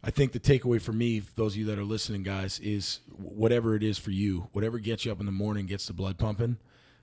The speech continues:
uh, attack that. Attack that with every single thing that you have. Exercise discipline, hard work. Don't ever make excuses for yourself or other people. And for God's sakes, don't lie.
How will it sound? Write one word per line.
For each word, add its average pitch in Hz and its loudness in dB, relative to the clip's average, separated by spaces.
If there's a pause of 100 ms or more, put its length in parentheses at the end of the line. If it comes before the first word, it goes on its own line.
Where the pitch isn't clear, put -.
(120)
uh, 98 -2
attack 110 -2
that. 95 -4 (260)
Attack 123 0
that 117 0
with 104 -6
every 117 0 (360)
single 110 2
thing 104 0
that 101 -2
you 98 2
have. - -2 (560)
Exercise 113 0
discipline, 110 0
hard 107 0
work. 104 -2
Don't 107 -2
ever 117 0
make 110 -2
excuses 104 -4
for - -6
yourself 101 -2
or 101 -4
other 101 -2
people. 101 -2 (720)
And - -4
for 98 -4
God's 104 -2
sakes, - -4 (600)
don't 90 0
lie. - -6